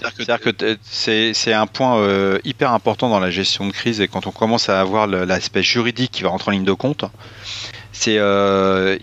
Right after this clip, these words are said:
y, on est sur deux vitesses. C'est-à-dire que soit on a, on se dit, euh, on est sur une compromission et on, on laisse filer, on accumule un maximum de preuves parce qu'on a identifié la personne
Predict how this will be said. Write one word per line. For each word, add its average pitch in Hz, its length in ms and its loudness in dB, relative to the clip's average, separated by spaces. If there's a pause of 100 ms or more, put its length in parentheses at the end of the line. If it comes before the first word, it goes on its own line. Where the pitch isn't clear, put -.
(300)
y, 110 120 -2
on 117 100 0
est 123 80 2
sur 117 180 0
deux 113 120 0
vitesses. 113 480 -2
C'est-à-dire 104 320 -2
que 113 100 0
soit 143 220 -2
on 131 100 -2
a, 104 720 0
on 110 160 -2
se - 80 -6
dit, 123 180 0
euh, 104 160 2
on 101 100 0
est 110 80 2
sur 120 140 0
une 110 140 0
compromission 113 880 0
et 92 100 0
on, 95 220 -2 (160)
on 107 100 0
laisse 107 220 2
filer, 120 420 0 (600)
on 107 80 2
accumule 117 320 0
un 110 80 2
maximum 117 480 0
de 113 80 2
preuves 131 240 -2
parce - 160 -2
qu'on 104 160 -2
a 101 100 0 (140)
identifié 156 720 0
la 117 120 2
personne 107 640 -2